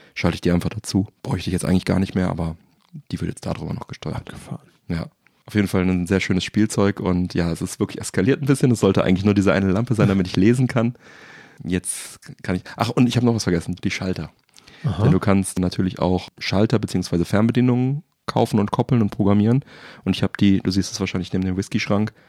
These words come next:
Speaker 1: äh, sieht aus wie so ein Schalter. Das ist aber eine Fernbedienung, die in einer magnetischen Halterung ist. Ist letztendlich, ja, du klebst es mit doppelseitigen an die Wand und das sieht aus wie ein Lichtschalter, aber das kannst du rausnehmen, ist so ein, eine Fernbedienung, die mit Magnet quasi auf dem,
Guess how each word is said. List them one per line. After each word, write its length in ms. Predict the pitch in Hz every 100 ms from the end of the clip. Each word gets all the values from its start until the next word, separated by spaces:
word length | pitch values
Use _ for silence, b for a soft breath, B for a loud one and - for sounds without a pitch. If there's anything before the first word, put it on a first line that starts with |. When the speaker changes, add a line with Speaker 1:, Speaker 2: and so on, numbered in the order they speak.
| b
Speaker 1:
äh, 100 | 92
sieht 180 | 98 -
aus 160 | 92
wie 40 | 98
so 80 | 90
ein 60 |
Schalter. 440 | - 95 107 110 123 _ b b b
Das 100 | 90
ist 40 | 95
aber 100 | 92
eine 80 | 92
Fernbedienung, 600 | 98 104 117 117 123 117
die 80 | 104
in 80 |
einer 80 | 95
magnetischen 500 | 92 95 101 98 92
Halterung 360 | 92 110 123 131
ist. 280 | 175 - - _ _ -
Ist 180 | 107 104
letztendlich, 600 | - 98 95 98 - - _
ja, 80 | 80
du 80 | 82
klebst 260 | - 92 87
es 100 | 92
mit 120 | 92
doppelseitigen 500 | 90 98 92 95 90
an 60 |
die 100 | 92
Wand 280 | 87 110 120
und 180 | 98 95 _
das 100 | -
sieht 160 | - 92
aus 240 | 87 87
wie 80 | 92
ein 320 | 92 90 90
Lichtschalter, 480 | 90 - - 117 107
aber 140 | 95 87
das 140 | -
kannst 180 | 90 -
du 40 |
rausnehmen, 840 | 82 107 - - - 92 95 101 101
ist 120 | -
so 100 | -
ein, 220 | 87 87 b b b b -
eine 60 |
Fernbedienung, 480 | - 95 90 90 90
die 40 | 90
mit 120 | -
Magnet 320 | 90 90 92
quasi 260 | - 85 69
auf 160 | 85
dem, 260 | - 85